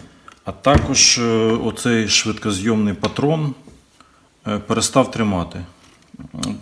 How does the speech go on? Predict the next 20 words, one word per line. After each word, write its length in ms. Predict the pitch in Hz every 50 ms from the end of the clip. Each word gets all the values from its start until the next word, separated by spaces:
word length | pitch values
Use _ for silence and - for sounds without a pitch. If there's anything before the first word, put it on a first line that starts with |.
| - - - _ _ _ _ _ - - - _ _ _ - - 226 160
Він, 360 | 147 156 175 156 139 135 135
е, 280 | 123 120 117 117 113 117 - - - - - - - - -
перестав 400 | - 117 110 98 - - 117 98
тримати, 440 | - 110 110 123 139 135 131 - 104
він 120 | 101 101 95
забивається 640 | 104 104 98 104 104 107 104 101 98 92 - -
пилюкою, 640 | 92 - - 113 127 147 151 151 - 117 107 104 107 - - - - - - - - - - - 117
перестає 400 | 107 101 - - 127 117 113 117
оце 260 | 110 107 - - 101
повністю 480 | 82 - 107 104 104 92 - - - 98
крутитись, 600 | - 113 113 113 - 139 - - 113 - - -
намагаєшся, 760 | 107 107 104 101 110 110 110 104 - - - 113 110 107 104
намагався 520 | 107 107 110 110 104 110 104 92 - -
викрутити 600 | 98 104 107 104 104 101 101 - 101 90 101 101 - - - _
пилку 480 | - 139 143 143 135 - - 101 101
і, 180 | - 110 104 101
мабуть, 320 | 104 110 110 104 104 95
зіскочила 580 | 90 98 92 - - 113 107 - - 101 101 101
пружина. 540 | - - 107 101 90 90 90 90 85 85 90 87 - -
От. 200 | - - 92 90